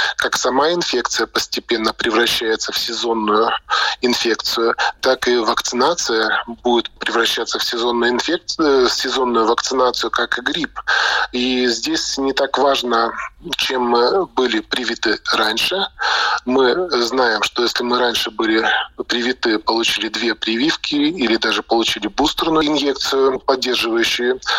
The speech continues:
вакцинацию, то мы можем получить одну прививку сейчас как сезонную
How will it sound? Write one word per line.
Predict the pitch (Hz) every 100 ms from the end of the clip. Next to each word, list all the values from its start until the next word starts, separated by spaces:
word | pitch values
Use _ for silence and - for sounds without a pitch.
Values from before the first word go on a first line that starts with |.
| -
вакцинацию, | 123 - 135 127 123 -
то | - - - -
мы | 123 135 156 208
можем | 123 127 135 151 151
получить | - 113 113 - 143 - - -
одну | - 113 113
прививку | 120 - 113 110 110 120
сейчас | - 107 - 113 - - - -
как | 120 - - - -
сезонную | - 110 113 117 117 113 220